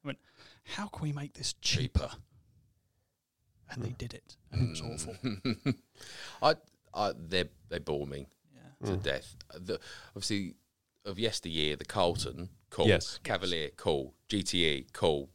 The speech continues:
Speaker 2: Just 'cause of the dash. I don't even
Speaker 3: Yes.
Speaker 2: care. I know it wasn't that fast, but the dash was cool. Um,
Speaker 3: It was, if you find a high enough rock.
Speaker 2: I had the, I think the last, the Vauxhall, <coughs> I just got that, sorry. Um,
Speaker 3: <laughs>
Speaker 2: I had a Corsa B G S I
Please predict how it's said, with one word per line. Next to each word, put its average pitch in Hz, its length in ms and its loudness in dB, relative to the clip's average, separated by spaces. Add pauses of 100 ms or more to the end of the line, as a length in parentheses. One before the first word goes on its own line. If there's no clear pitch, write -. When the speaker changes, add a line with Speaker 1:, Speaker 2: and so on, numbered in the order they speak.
(160)
Speaker 2:
Just - 200 0
'cause 78 140 -2
of 76 80 -4
the 73 60 -6
dash. - 460 -8
I - 60 2
don't 85 100 4
even 90 120 4
Speaker 3:
Yes. 82 100 -2
Speaker 2:
care. 85 260 2
I 98 60 0
know 104 100 -4
it 87 100 -6
wasn't 78 200 -10
that 64 120 -8
fast, 71 340 2
but 69 120 -2
the 78 60 -2
dash - 220 0
was - 100 -10
cool. 64 240 -6 (540)
Um, 82 580 2
Speaker 3:
It 175 100 6
was, 143 200 8
if 98 60 4
you 104 80 6
find 110 160 10
a 95 60 6
high 101 140 8
enough 92 200 6
rock. - 240 0 (440)
Speaker 2:
I - 80 4
had 107 260 2
the, 87 100 2
I 92 40 -2
think 110 160 -6
the 113 60 0
last, 135 400 4 (180)
the 101 80 -6
Vauxhall, 113 560 -2
<coughs> - 520 -2
I - 40 -10
just - 200 -8
got 62 120 -6
that, 58 140 -10
sorry. - 200 0 (360)
Um, 104 520 4
Speaker 3:
<laughs> - 80 -20
Speaker 2:
I 113 100 8
had 113 80 8
a 107 60 6 (220)
Corsa 143 320 6
B 110 220 8
G 98 220 6
S 87 160 6
I 76 240 4